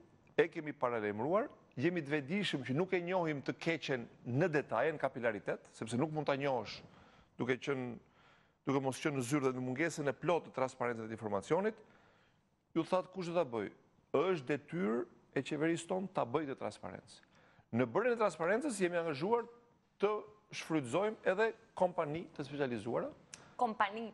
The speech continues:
Speaker 2: private?
Speaker 1: Private, kompani private.
Speaker 2: Kompani private.
Speaker 1: Të specializuara që janë marrë me auditin në aspekte ndryshme. Sigurisht në funksion të kërkesës dhe detyrës që do t'i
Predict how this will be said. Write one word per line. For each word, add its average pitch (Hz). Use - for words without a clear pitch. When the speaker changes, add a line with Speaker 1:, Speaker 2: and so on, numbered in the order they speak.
Speaker 2:
private? 180
Speaker 1:
Private, -
kompani 120
private. 123
Speaker 2:
Kompani 269
private. 262
Speaker 1:
Të 170
specializuara 139
që 233
janë 208
marrë 170
me 170
auditin 165
në 147
aspekte 143
ndryshme. 117
Sigurisht 196
në 175
funksion 185
të 185
kërkesës 175
dhe 160
detyrës 160
që 156
do 147
t'i -